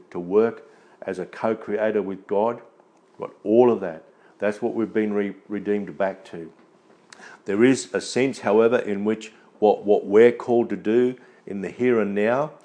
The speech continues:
is to enforce that redemptive prize that Jesus Christ won on the cross, because there's a sense in which redemption has not yet been fully consummated. It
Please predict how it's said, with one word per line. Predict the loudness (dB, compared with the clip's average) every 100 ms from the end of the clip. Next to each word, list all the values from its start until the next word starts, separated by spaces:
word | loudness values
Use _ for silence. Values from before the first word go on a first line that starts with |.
| _ _ -12
is | -12
to | -8 -6 -6
enforce | -8 -8 -10 -16 -2 2 2 0 -12 -20 _ _ _ _ _ _ _ _
that | -2 -2 -2
redemptive | -6 -6 -2 -2 -2 -8 -12
prize | -10 -6 -4 -6 -10
that | -12
Jesus | -10 -12 -12 -20
Christ | -16 -10 -10 -10 _ _ _ _ _ -12
won | -8
on | -8
the | -10
cross, | -14 -8 -8
because | -10 -12 -2 -2
there's | -2 -6 -6
a |
sense | -8 -4 -4 -4
in | -8
which | -2 -4 -4 -18 _ _ _ _ _ _ -20 -20 -4
redemption | -2 2 2 2 0 -6 -6 -14 _ -8
has | -6
not | 2 2 4
yet | 2 0 0
been | -4 -4
fully | -10 2 4 4 0 -10 _ _ -14
consummated. | -2 0 0 -8 _ -20 -6 -4 0 0 2 0 -4 -10 _ _ _ _
It | -12